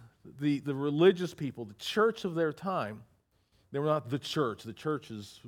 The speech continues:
that was what Christ established. But what we would consider the church of their time, just, just their minds exploding because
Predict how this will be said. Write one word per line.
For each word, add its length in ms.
that 160
was 200
what 260
Christ 300
established. 440
But 120
what 120
we 140
would 80
consider 300
the 160
church 340
of 60
their 120
time, 480
just, 260
just 220
their 120
minds 720
exploding 760
because 600